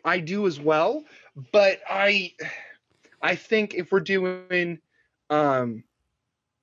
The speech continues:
which one's a better, like, quote unquote movie, I think Twenty-one is, is better built story wise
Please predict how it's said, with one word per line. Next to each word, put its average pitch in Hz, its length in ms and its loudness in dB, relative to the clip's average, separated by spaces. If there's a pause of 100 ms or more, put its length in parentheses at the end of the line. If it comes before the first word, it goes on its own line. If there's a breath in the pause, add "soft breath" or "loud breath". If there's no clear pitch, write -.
(300)
which 170 380 2
one's 180 180 4
a 165 80 4
better, 156 420 6
like, 123 320 2 (280 soft breath)
quote 190 240 2
unquote 170 280 2
movie, 202 640 2 (240 loud breath)
I 160 140 0
think 190 220 0
Twenty-one 165 500 4
is, 156 240 4
is 143 240 4
better 156 420 6
built 156 540 4
story 165 440 4
wise 185 580 2